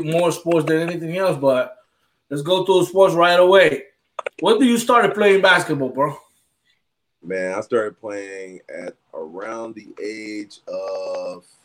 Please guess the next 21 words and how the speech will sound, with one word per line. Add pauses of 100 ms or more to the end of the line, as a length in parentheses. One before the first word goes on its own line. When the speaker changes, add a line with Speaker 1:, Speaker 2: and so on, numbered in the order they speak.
(840)
Speaker 2:
I
wanna
say
thirteen.
I
tried
out
for
the
basketball
team (240)
in
middle
school. (840)
I
didn't
make
it,
so
I
think